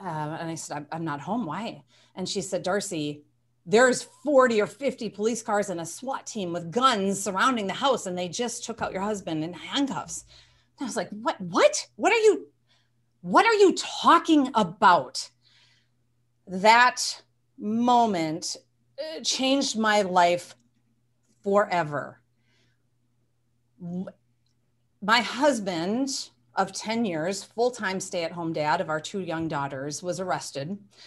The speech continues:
for sexual assault of a minor he had met online. He was taken away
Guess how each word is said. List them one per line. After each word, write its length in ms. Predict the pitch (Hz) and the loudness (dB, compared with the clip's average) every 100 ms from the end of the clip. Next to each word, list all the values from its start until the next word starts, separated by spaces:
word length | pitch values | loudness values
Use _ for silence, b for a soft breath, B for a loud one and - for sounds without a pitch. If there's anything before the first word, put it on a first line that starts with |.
| B B _ | B B _
for 120 | 196 | -6
sexual 480 | 190 214 214 214 190 | -2 -2 -2 -4 -2
assault 340 | 185 180 180 | -2 -2 -2
of 120 | 185 | -6
a 40 | 165 | -4
minor 320 | 160 156 165 | -2 -2 -4
he 140 | 165 | -6
had 160 | 160 151 | -6 -4
met 220 | 147 143 | -6 -4
online. 580 | 147 143 135 127 131 143 _ _ _ _ _ _ _ _ _ | -6 -6 -8 -10 -16 -18 _ _ _ _ _ _ _ _ _
He 160 | 226 | 0
was 140 | 208 - | 0 0
taken 260 | 214 214 | -4 -2
away 420 | 202 165 143 156 | -4 -4 -4 -6